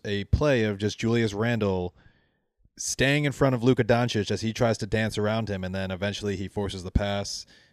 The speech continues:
and, like, the Lake, the, um, Mavericks end up missing a three later on. But it was just such good defense from a guy that, you know, no, I, I had no inclination that he could be a plus defender after last season. Like, no inclination at all.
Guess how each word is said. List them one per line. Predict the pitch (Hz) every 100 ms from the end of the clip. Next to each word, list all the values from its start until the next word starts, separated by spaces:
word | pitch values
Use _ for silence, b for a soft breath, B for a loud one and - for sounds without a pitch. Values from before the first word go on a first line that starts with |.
| b
and, | 95 92 90
like, | 90 -
the | 98
Lake, | 101 - - -
the, | 101 95 92 92 92
um, | 90 87 98
Mavericks | 101 101 98 -
end | 107 98
up | 95 -
missing | 104 98 95
a | 92
three | - 104 98 92
later | 92 90 101
on. | 101 85 85
But | 92 90 87 b b b
it | 110
was | 107
just | 104 107 -
such | 127 127 -
good | 123
defense | 104 113 104 92
from | 90 98
a | 92
guy | 98 95
that, | 92 92 90 - _ b b b
you | 95
know, | 92 92 - 76 -
no, | 113 120 143 -
I, | 151 208 185 -
I | 190
had | 170 170
no | 151 156 165 160 151 139 117 -
inclination | 139 123 123 117 107 104
that | 101
he | 104
could | 107
be | 98
a | 95
plus | - 98
defender | - - 95 90
after | 87 -
last | 90 87 -
season. | 92 90 87 -
Like, | 107 104
no | 139 170 156
inclination | 135 131 110 104 107
at | 92
all. | 92 90